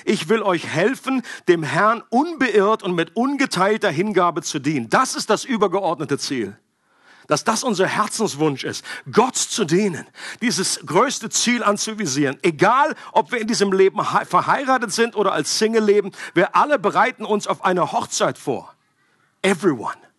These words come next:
Jeder Christ wird eines Tages heiraten. Gott, der Vater, bereitet seinem Sohn eine Braut. Alles geschieht, um uns auf die Ewigkeit vorzubereiten.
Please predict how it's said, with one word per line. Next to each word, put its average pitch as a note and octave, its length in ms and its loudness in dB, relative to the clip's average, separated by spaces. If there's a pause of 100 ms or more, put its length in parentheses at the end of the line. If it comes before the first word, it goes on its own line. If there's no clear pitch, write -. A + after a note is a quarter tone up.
(1080)
Jeder A#3+ 340 2
Christ - 640 -4 (1080)
wird D#3 200 2
eines D#3 340 -2
Tages - 580 -4
heiraten. A#2+ 560 -6 (1600)
Gott, C4+ 320 2
der A3 120 0
Vater, A#3+ 640 2
bereitet E3 520 0
seinem E3 320 0
Sohn F3+ 360 2
eine F3+ 240 0
Braut. B2+ 480 -4
Alles D#4 340 2
geschieht, B3+ 460 -2
um F#3 100 -2
uns F#3 140 -2
auf F3+ 180 -2
die G3 220 -12
Ewigkeit A3 580 2
vorzubereiten. F3 800 -4